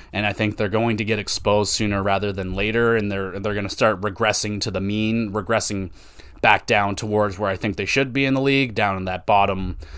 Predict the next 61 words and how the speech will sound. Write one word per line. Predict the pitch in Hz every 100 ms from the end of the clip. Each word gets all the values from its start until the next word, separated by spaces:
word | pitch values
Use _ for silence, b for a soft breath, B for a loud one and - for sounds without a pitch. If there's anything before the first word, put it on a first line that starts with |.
| B -
bottom | 117 131 127
tier. | 120 123 120 120
But | 107 101 98 B B B
I | 120
don't | 139
know. | 127 127
It | 120
was, | 135
it's | 127 -
pretty | 160 160 156 139 123 101
cool, | - 147 139
ju-, | 127 123
I | 98
guess, | 101 113 113 -
to |
see | 104 123 120 117
them | 113 110 107
doing | 110 110
what | 107 101
they're | 107
doing | 107 110 87
right | 104 101
now. | 98 101 101 101 - - - - - - -
But | 104 98
I, | 95
I, | 92 107 104 110
I |
would | 131 127
not | 127 123
be | 120
surprised | 107 - 117 107 98 95
if | 95 98
you |
start | - 101 98
see, | - 95
if | 107
you |
see, | 98 98 95
like, | 95
a | 98
losing | 95 95 90
streak | 95 101 92
come | 104
out | 95 92
of |
the | 92
Flyers | - 95 92
pretty | - 101
soon, | 92 - 117 123 B B B -
because | 101 104 90
the | 90 110
team | 147 147
around | 117 110 120 123
them | 127 117
just | 113
hasn't | 123 120 120
been | 117
playing | 120 120 117
all | 117 120
that | 117 110
good. | 117 117 123